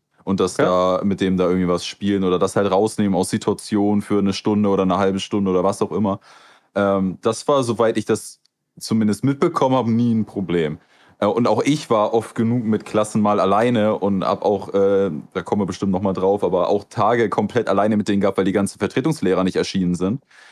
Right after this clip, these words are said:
Speaker 1: Aber das ist dann halt immer nur so ein rechtliches Ding. Zugetraut wurde es mir und akzeptiert haben's auch alle. Wenn da jetzt jemand gekommen wäre von, keine Ahnung, Schulamt oder Jugendamt und das kontrolliert hätte, wäre das ein bisschen blöd gewesen. Aber solange quasi, dass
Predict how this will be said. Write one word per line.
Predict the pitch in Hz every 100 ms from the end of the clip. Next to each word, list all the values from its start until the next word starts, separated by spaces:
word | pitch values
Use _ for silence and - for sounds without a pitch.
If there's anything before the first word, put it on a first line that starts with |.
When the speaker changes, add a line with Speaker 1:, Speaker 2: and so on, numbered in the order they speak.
| - - -
Speaker 1:
Aber | 107 110 110 107 98
das | - 104 - - - _ _ _
ist | - 117
dann | 123
halt | 120
immer | 131
nur | 131
so | 123
ein | 120
rechtliches | 110 131 - 120 107 -
Ding. | 101
Zugetraut | 95 143 139 - 117 107
wurde | 131 160
es | 143 147
mir | 143 143
und | 107
akzeptiert | 107 107 - 117
haben's | 107 -
auch | 117 147
alle. | - 131 131 135 - - -
Wenn | 127
da | 123
jetzt | 120 120
jemand | 131 127
gekommen | 120 - 120 107
wäre | 117 151 147 135
von, | 131 120
keine | 123 117
Ahnung, | 110 110 104 101 78
Schulamt | - 147 156 127 139
oder | 117 104
Jugendamt | 110 156 156 - 135 139 - - -
und | 123
das | 120
kontrolliert | - 110 117 117 196 196
hätte, | 151
wäre | 139
das | 131 131
ein |
bisschen | 110 123 92
blöd | 85 -
gewesen. | 80 - - - - - -
Aber | 98 98 98 85
solange | 98 110 117 113
quasi, | - 110 107 110 104 - _ -
dass | 104 -